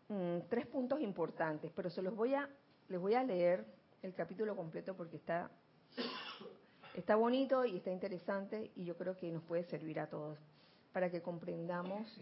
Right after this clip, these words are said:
lo que es el Pentecostés y prepararnos para recibirlo el, el domingo, aunque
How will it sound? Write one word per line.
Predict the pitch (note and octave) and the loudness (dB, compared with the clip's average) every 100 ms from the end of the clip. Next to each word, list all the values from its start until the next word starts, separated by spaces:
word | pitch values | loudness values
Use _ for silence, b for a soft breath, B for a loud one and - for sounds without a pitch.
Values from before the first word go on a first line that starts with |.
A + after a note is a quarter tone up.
| D3 - D#3 - _ _ | -12 -12 -16 -20 _ _
lo | F#3+ F#3+ | -10 -10
que | F3+ E3 D#3 - | -6 -6 -4 -6
es | D#3 | -6
el | F#3 F#3+ | -6 -4
Pentecostés | F#3 E3 - D#3 - E3 | -6 -8 -10 -10 -8 -6
y | G3+ F3 - - _ _ _ _ - _ - - - - - B B B B _ _ _ | -4 -6 -10 -20 _ _ _ _ -20 _ -20 -20 -20 -20 -20 B B B B _ _ _
prepararnos | - F3 E3+ D#3+ E3 G#3+ C#4 | -2 0 2 2 2 2 0
para | A#3 D#3 | 0 0
recibirlo | D#3+ - D#3+ F#3 B3 A3+ | -2 -6 -2 0 0 0
el, | F3 E3 | -2 -4
el | F3 | -4
domingo, | F3 F3 A3+ D4 B3 B3 - | 0 0 2 2 2 4 10
aunque | C#4 E4+ D#4+ B3+ - G3+ | 12 12 8 4 2 2